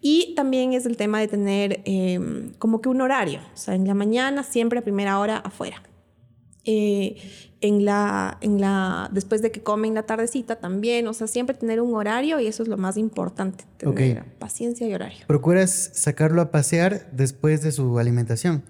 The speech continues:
Speaker 1: Ajá, bueno, gracias a Dios tengo un patio
Speaker 2: Ujú.
Speaker 1: donde el Tadeo tiene acceso cuando
Speaker 2: Ah,
Speaker 1: él
Speaker 2: bueno.
Speaker 1: quiera, entonces
Speaker 2: Le abres la puerta
Speaker 1: fue
Speaker 2: y
Speaker 1: una
Speaker 2: sale.
Speaker 1: ven-, una ventaja muy grande, exacto.
Speaker 2: Buenísimo.
Speaker 1: Solamente la puerta estaba abierta y el Tadeo ya empezó a salir, a salir. Y de la, de la noche a la mañana ya ni te das cuenta y empezó a ser solo afuera.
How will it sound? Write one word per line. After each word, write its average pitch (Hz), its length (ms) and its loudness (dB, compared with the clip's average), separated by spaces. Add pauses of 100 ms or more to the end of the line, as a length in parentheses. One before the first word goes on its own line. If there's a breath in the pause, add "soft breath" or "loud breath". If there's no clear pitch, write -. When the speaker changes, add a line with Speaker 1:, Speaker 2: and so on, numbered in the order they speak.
(100)
Speaker 1:
Ajá, - 200 -2
bueno, 285 280 0
gracias 277 300 0
a - 20 2
Dios 247 140 0
tengo 269 140 2
un 240 80 2
patio 220 300 -2
Speaker 2:
Ujú. 165 220 4
Speaker 1:
donde 190 360 0
el 208 160 -4
Tadeo 196 300 0
tiene 208 300 0
acceso 190 360 -4
cuando 196 200 0
Speaker 2:
Ah, - 20 4
Speaker 1:
él 175 120 4
Speaker 2:
bueno. 143 80 2
Speaker 1:
quiera, 202 280 2
entonces 214 420 -2 (180)
Speaker 2:
Le 151 100 4
abres 156 240 6
la 147 80 4
puerta 151 340 2
Speaker 1:
fue 151 80 6
Speaker 2:
y - 20 4
Speaker 1:
una 117 160 2
Speaker 2:
sale. 113 160 2
Speaker 1:
ven-, 190 180 -2
una 226 180 2
ventaja 202 360 0
muy 208 200 4
grande, 202 320 0
exacto. 127 140 -2
Speaker 2:
Buenísimo. 135 240 -2
Speaker 1:
Solamente 233 380 0
la 220 160 -2
puerta 233 300 -4
estaba 233 260 -2
abierta 247 400 -2
y 226 80 0
el 214 100 -6
Tadeo 220 280 -2
ya 220 120 2
empezó 214 240 -4
a 226 40 -8
salir, 226 280 0
a 233 60 -4
salir. 233 300 -4 (680 loud breath)
Y 226 140 4
de 214 100 6
la, 214 160 4
de 214 160 0
la 220 100 2
noche 294 260 0
a 320 40 2
la 302 80 2
mañana 349 840 0
ya 240 220 2
ni 262 140 2
te 247 80 -2
das 262 200 0
cuenta 349 280 -2
y 294 80 2
empezó 240 240 -2
a - 20 -6
ser 247 140 -4
solo 240 220 -4
afuera. 247 300 -8